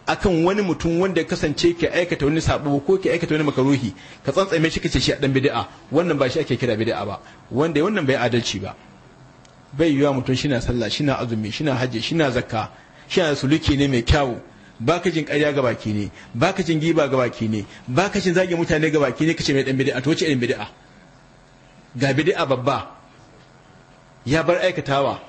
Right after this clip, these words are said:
shi na aikata karamar bid'a kace mai dan bid'a to shi kuma ya aikata babbar bid'a ya zamu ce mishi shi ku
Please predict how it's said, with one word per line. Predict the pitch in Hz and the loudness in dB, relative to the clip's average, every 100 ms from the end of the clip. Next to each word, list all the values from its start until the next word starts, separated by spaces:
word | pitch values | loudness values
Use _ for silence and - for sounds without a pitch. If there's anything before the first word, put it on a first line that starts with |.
| - - - - - - | -20 -20 -20 -20 -20 -4
shi | 196 | 0
na | 185 | 2
aikata | 175 170 160 | 0 -2 -4
karamar | - 143 151 | 0 0 2
bid'a | 156 180 156 143 | 2 2 0 -4
kace | - 135 | -2 0
mai | 135 | 2
dan | 135 | 2
bid'a | 135 143 113 - - - | 2 0 -2 -6 -18 -6
to | - | 0
shi | 143 214 | 0 2
kuma | 202 170 | 2 2
ya | 180 | 0
aikata | 185 175 | -2 0
babbar | 143 151 | 2 2
bid'a | 156 160 147 | 2 0 0
ya | 131 131 | 2 2
zamu | 165 156 | 2 2
ce | 135 | 0
mishi | 120 - 123 | 0 -2 -4
shi | |
ku | - | -6